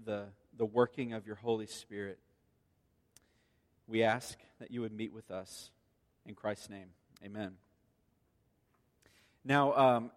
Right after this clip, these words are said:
are you guys familiar with the Onion satire newspaper?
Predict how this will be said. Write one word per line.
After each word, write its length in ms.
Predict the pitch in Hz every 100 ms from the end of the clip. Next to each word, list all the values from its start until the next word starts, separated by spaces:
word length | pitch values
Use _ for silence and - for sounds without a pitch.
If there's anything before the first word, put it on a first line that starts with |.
| _ _
are 60 | 135
you 120 | 165
guys 240 | 208 185 -
familiar 520 | 185 165 175 170 165
with 200 | 147 -
the 120 | 135 135
Onion 520 | 143 156 156 156 151 _ _ _ _ _ _ _ _
satire 800 | - 139 131 - 139 131 131 131 -
newspaper? 680 | 127 131 - 139 - 135